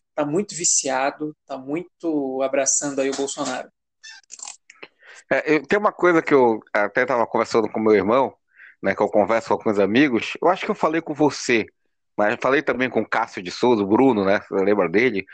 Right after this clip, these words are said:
Speaker 2: O grande
Speaker 1: Grande
Speaker 2: Bruno
Speaker 1: Bruno
Speaker 2: Cássio de
Speaker 1: Cássio.
Speaker 2: Souza, uma, uma das pessoas mais inteligentes do estado de São Paulo, e isso é bacana, a gente conhecer pessoas assim,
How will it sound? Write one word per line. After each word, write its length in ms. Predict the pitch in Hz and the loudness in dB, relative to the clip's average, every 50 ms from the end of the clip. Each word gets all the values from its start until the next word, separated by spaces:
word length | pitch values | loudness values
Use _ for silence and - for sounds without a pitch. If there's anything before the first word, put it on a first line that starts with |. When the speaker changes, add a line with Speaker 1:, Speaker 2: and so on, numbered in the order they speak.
| - - - _ _ | -20 -20 -20 _ _
Speaker 2:
O 40 | - | -2
grande 240 | 98 110 127 127 107 | 0 0 0 2 4
Speaker 1:
Grande 20 | |
Speaker 2:
Bruno 180 | 170 208 240 - | 4 6 6 4
Speaker 1:
Bruno 140 | 117 110 - | 2 2 -2
Speaker 2:
Cássio 240 | - 110 - - 135 | -4 -6 -6 -4 -6
de 60 | 120 | -8
Speaker 1:
Cássio. 80 | - | -2
Speaker 2:
Souza, 200 | - 110 117 113 | 0 0 0 0
uma, 120 | 104 104 95 - - - - _ _ _ _ _ _ _ _ | 0 -2 -4 -4 -8 -18 -20 _ _ _ _ _ _ _ _
uma 200 | - 113 127 123 | -2 0 0 0
das 140 | 110 120 113 | 0 -2 -2
pessoas 300 | - 120 113 - 127 113 | 0 -2 0 0 0 0
mais 220 | 107 120 131 127 | 0 0 -2 -4
inteligentes 760 | 135 123 - 131 123 117 113 101 98 113 123 123 - - - 107 | -6 -4 -2 -2 0 0 -2 -2 0 -2 -2 -2 -4 -8 -8 -8
do 60 | 107 | -10
estado 400 | 101 - - - 120 107 107 107 | -8 -8 -4 -2 -2 -2 -2 -4
de 100 | 98 - | -8 -10
São 220 | - - 110 98 92 | -4 -4 -4 -4 -2
Paulo, 360 | - - 107 110 110 101 - - - - - - - _ | -4 -4 -2 -2 -4 -6 -10 -14 -18 -18 -18 -20 -6 _
e 60 | 127 | 0
isso 160 | 143 139 - | 0 2 2
é 40 | 180 | 0
bacana, 460 | 151 147 135 - - - 147 139 123 | 0 0 -4 -4 -4 -2 0 0 0
a 40 | 117 | -2
gente 180 | 117 120 - - | -4 -6 -4 -2
conhecer 360 | 135 123 123 113 - - 131 | -2 -2 -2 -2 -2 -4 -4
pessoas 420 | - - 123 - - 127 127 120 | -2 -2 -2 0 2 2 2 4
assim, 400 | 120 113 - - - 160 175 160 | 2 0 0 -2 0 0 2 2